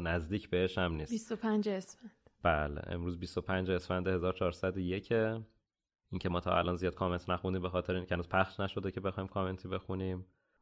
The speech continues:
Speaker 1: و می‌خوام از این چند وقتی که گذشت تشکر کنم از اعظم به خاطر حمایت مالی که ازمون داشت و توی مدت تیزر فصل جام آتشمون پخش شد.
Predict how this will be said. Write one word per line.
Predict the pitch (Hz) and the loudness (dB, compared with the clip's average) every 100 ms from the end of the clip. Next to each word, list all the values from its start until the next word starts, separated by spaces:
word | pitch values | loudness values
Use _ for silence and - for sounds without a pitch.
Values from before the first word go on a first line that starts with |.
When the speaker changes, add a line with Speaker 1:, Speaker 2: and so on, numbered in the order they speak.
| _ _ _ | _ _ _
Speaker 1:
و | 92 95 | 2 4
می‌خوام | 92 101 104 | 4 4 4
از | 95 | 4
این | 98 | 2
چند | 107 98 | 2 4
وقتی | 95 87 92 | 4 2 -2
که | 92 | -2
گذشت | 92 90 104 - | 2 4 4 4
تشکر | 95 92 - 101 | 4 4 4 4
کنم | - 101 101 98 | 4 2 2 4
از | 95 92 | 4 2
اعظم | 92 85 82 98 | 0 2 2 0
به | 95 | 2
خاطر | 92 90 95 | 2 2 2
حمایت | 98 90 90 95 | 2 2 0 0
مالی | 95 85 85 | 0 0 -2
که | 92 95 | 2 2
ازمون | 85 87 85 82 | 2 0 -2 -2
داشت | 87 101 123 123 - | 2 4 2 0 -6
و | 107 98 95 95 - - - | 0 2 2 0 -2 -16 -4
توی | - | 2
مدت | 117 110 110 113 - - - | 4 6 8 6 6 -14 -6
تیزر | - 95 101 110 92 78 - _ _ _ _ _ - 87 78 | 0 4 6 8 6 2 -6 _ _ _ _ _ -12 -10 0
فصل | 90 87 90 | 2 2 0
جام | 82 90 | 2 2
آتشمون | 90 90 95 - 101 | 2 2 2 0 0
پخش | 107 104 - | 2 2 2
شد. | 110 104 | 0 0